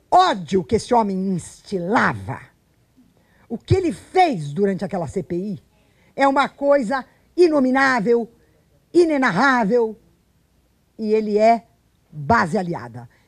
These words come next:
Isso meu estômago não aguenta. Não é nem a cabeça, a cabeça já, já estourou. É o estômago mesmo, é a náusea.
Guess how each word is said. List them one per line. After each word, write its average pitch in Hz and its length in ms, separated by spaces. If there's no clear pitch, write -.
Isso 247 320
meu 190 160
estômago 170 420
não 160 100
aguenta. 135 360
Não 247 140
é 262 80
nem 294 220
a 294 60
cabeça, 190 500
a 165 40
cabeça 214 400
já, 208 240
já 165 120
estourou. 190 540
É 269 120
o 285 40
estômago 302 480
mesmo, 139 680
é 214 80
a 220 100
náusea. 165 540